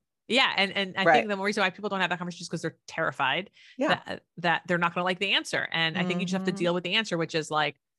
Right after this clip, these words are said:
Speaker 1: okay, if he acts, like, I remember one time I was, uh, I was with someone once and, like,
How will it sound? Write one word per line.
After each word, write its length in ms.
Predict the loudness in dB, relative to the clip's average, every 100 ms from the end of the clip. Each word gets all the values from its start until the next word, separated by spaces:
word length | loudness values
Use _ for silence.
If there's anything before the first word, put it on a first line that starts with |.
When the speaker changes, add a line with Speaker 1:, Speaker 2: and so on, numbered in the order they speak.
| _ _ 0
Speaker 1:
okay, 380 | 2 4 6 4
if 300 | 2 0 0
he 260 | -6 -4 0
acts, 500 | 2 2 -4 -16 -16
like, 140 | -10 -8
I 60 |
remember 320 | -6 -6 -6 -8
one 200 | -10 -10
time 400 | -8 -8 -10 -18 _ _ _ _ _ _ _ _ _ _ -10
I 100 | -4
was, 240 | -2 -2 2
uh, 300 | 4 4 2
I 100 | 2
was 180 | 0 0
with 120 | -4
someone 300 | -4 -2 -2
once 380 | -2 -2 -6 -8 -4
and, 320 | -2 -2 -2
like, 160 | -6